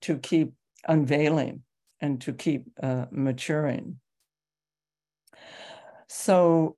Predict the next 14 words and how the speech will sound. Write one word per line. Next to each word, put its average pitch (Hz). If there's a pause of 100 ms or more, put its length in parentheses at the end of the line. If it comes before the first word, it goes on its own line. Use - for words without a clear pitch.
(140)
um, 143 (760)
and 175
the 156
tesbih 175
should 175
lead 151 (920)
eventually 156 (120)
to 160
the 147
tesbih 151
da'im, 147 (240)
which -
is 151
the, 131